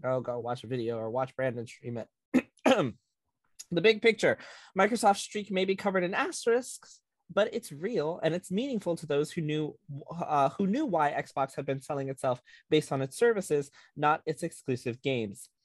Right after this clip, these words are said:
Microsoft's blockbuster franchise Halo and Gears of War had cooled in the past decade, and other Xbox productions failed to reach the quality levels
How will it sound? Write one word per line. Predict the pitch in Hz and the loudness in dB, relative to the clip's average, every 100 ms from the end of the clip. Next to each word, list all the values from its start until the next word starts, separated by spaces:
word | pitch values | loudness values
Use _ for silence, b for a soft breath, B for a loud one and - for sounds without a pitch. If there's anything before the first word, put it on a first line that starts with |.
| B B B 160 | B B B -2
Microsoft's | 156 175 160 151 - | 0 2 2 2 0
blockbuster | 143 156 151 156 151 156 | 0 0 2 -2 -2 -4
franchise | - 151 151 151 147 | -4 -4 0 0 0
Halo | - 160 156 | 0 2 2
and | 156 147 | 0 -2
Gears | 151 147 | -4 -4
of | 147 | -6
War | 147 147 | -2 -2
had | 160 - | -2 -6
cooled | - 143 147 | -6 -6 -6
in | |
the | 147 | -6
past | 160 143 - | -4 -6 -6
decade, | 147 156 147 | -4 -2 -4
and | - | -6
other | 139 143 | -4 -4
Xbox | 139 - 147 - | -4 -6 -6 -6
productions | 151 147 - 147 - | -10 -8 -8 -10 -6
failed | 180 185 | -2 -2
to | - | -2
reach | 160 156 | -8 -8
the | - | -12
quality | - 170 214 294 240 | -2 2 2 0 -2
levels | 156 139 151 160 | -2 -2 -2 -4